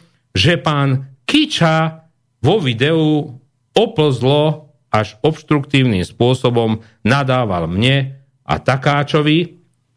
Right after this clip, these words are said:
ministrovi pôdohospodárstva a rozvoja vidieka, že sme sa zúčastnili podporiť protieurópsku agendu poľnohospodársku farmárom, ktorým sme sa zúčastnili na proteste. Takže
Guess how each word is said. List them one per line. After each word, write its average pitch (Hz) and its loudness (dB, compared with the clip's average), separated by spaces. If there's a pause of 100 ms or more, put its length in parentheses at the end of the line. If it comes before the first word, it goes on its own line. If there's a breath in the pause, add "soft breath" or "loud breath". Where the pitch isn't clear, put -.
(360)
ministrovi 135 -2
pôdohospodárstva 120 0
a 113 2
rozvoja 110 0
vidieka, 110 -2
že 104 -2
sme 98 -8
sa 78 -10
zúčastnili 110 -2
podporiť 104 -2 (460 soft breath)
protieurópsku 113 -2
agendu 98 -2
poľnohospodársku 92 -2 (340 loud breath)
farmárom, 117 0
ktorým 98 -2
sme 92 -4
sa 82 -4
zúčastnili 87 -4
na 82 2
proteste. - -4 (480 soft breath)
Takže 104 -2